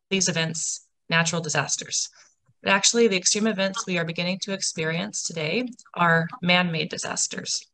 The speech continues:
caused by us, caused largely by how we consume things. If you think about it, we consume all sorts of things. <laughs> We consume energy to heat,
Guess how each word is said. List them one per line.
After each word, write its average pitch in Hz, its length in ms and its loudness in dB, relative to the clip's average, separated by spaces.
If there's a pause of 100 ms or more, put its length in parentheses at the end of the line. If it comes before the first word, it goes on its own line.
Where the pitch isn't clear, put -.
(200)
caused 180 420 2
by 160 160 4
us, - 500 -2 (460)
caused 185 200 0
largely 190 300 2
by 190 120 -2
how 160 240 -2
we 160 260 -4
consume 151 460 -2
things. - 760 -10 (300)
If - 540 -16
you 185 60 2
think 311 220 2
about 170 300 4
it, 165 160 0 (260)
we 190 140 0
consume 170 580 2 (140)
all 190 180 2
sorts 220 260 0
of 170 100 -6
things. - 560 -4
<laughs> - 40 -16
We 190 60 2
consume 180 440 4
energy 185 460 2
to 202 80 -2
heat, 185 320 -6